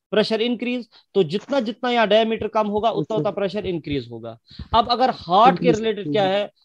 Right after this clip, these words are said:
Speaker 1: heart में कुछ अलग blood vessels होते हैं जो heart के अपने muscles को करते हैं, अ, supply, जैसे उनमें आता है, अ, coronary arteries। तो अगर coronary artery में block आ गया तो heart attack होगा।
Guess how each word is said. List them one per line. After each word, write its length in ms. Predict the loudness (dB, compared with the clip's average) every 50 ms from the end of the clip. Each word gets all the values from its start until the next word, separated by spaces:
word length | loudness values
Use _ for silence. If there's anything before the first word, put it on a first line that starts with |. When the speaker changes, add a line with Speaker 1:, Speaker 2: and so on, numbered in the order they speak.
| _ _ _ -2
Speaker 1:
heart 240 | 2 4 4 4 2 -2
में 140 | -4 -4 -4
कुछ 200 | -4 -8 -8 -4
अलग 240 | 0 0 2 2 0
blood 280 | 2 0 0 2 2
vessels 360 | 0 -2 -2 -4 -4 -4 -2
होते 200 | -4 -2 0 0
हैं 60 | 0 0
जो 100 | 0 -2
heart 340 | 2 4 4 4 4 2
के 60 | 0 0
अपने 220 | 0 0 -4 -4
muscles 380 | -4 -4 -4 -2 -4 -4 -2 -2
को 140 | -2 -2
करते 300 | 0 -2 -4 -4 -4 -4
हैं, 180 | -4 -4 -4 -6
अ, 1160 | -8 -12 _ _ -20 _ _ -2 0 2 4 4 4 4 4 4 2 2 0 -2 -6 -10 -12
supply, 440 | -2 0 0 0 2 0 0 -2 -2 -4 _ _ _ 0
जैसे 320 | 2 2 2 2 2 -2 -2
उनमें 280 | 0 -2 -4 -4 -4
आता 360 | -2 -2 -2 -2 0 -2 0
है, 240 | 0 0 -2 -2 -4 -6 _ _ _ _ _
अ, 580 | _ -2 0 2 4 4 4 4 2 0 -2 -4 0
coronary 460 | 2 4 4 4 2 0 -2 -2 -2 -2
arteries। 580 | 0 0 -2 -2 -4 -8 -10 -10 -12 -16 _ _ _ _ _ 0
तो 60 | 0
अगर 200 | 2 2 0 -2
coronary 540 | -2 2 2 2 2 2 0 0 0 0 -2
artery 400 | 0 0 0 0 -2 -4 -6 -6
में 200 | -6 -6 -6 -2
block 280 | 0 0 0 2 0
आ 120 | 0 -2 0
गया 240 | 0 -2 -2 -2
तो 160 | -2 -4 -8 -4
heart 280 | 0 2 2 2 2
attack 280 | 0 -4 -4 -4 -4 -4
होगा। 340 | -6 -6 -6 -6 -8 -8